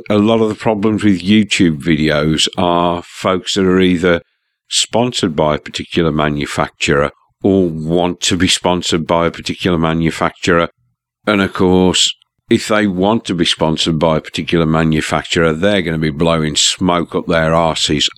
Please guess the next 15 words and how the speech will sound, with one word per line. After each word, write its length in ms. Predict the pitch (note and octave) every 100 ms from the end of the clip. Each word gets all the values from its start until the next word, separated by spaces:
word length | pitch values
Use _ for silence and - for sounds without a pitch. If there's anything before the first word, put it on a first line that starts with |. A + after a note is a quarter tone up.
| -
left, 560 | E2+ F2 F2 - -
right, 400 | F2+ F2 E2+ E2
and 140 | D#2+ D#2+
centre. 580 | - E2 D#2+ D#2 F2 - _ _ _
So, 280 | - A2+ G#2 -
like 160 | A#2
we've 120 | B2+
said 200 | - C3+
before, 460 | A2+ A2+ G2+ G2+ A2+
it's 440 | A2+ G2+ - - _ _ _ _ _
very, 460 | - G2 B2+ B2 A#2+ A#2+ A#2
you've 220 | A#2 G2
gotta 240 | B2+ A#2+
filter 640 | - - C3+ B2+ B2 B2 A#2
out 540 | A2+ D#2 C2+ - -